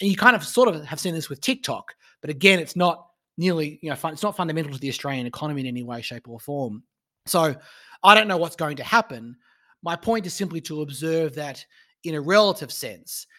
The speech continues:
I think our cooperation on these issues with allies and partners so far on technology,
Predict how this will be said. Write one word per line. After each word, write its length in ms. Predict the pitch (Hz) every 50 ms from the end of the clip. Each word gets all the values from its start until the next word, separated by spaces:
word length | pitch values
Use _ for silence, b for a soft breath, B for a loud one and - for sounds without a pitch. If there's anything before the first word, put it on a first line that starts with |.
| b b b _ _ _
I 80 | 165 165
think 240 | - 202 196 185 196
our 120 | 180 165
cooperation 920 | - - - 156 160 160 151 - 151 143 156 170 214 214 - - 175 147 143
on 180 | 143 143 139
these 220 | 139 135 135 127 143
issues 300 | 143 - - 143 131 120
with 120 | 131 131
allies 360 | 135 131 135 131 127 127 120
and 140 | 135 127 127
partners 600 | 120 - 143 147 143 131 127 123 127 123 - - b b b b b
so 300 | - - - 170 190 190
far 380 | 185 - 139 117 117 120 127
on 180 | 131 151 147 135
technology, 880 | - 143 - _ 143 139 139 143 139 117 - 107 78 69 76 101 -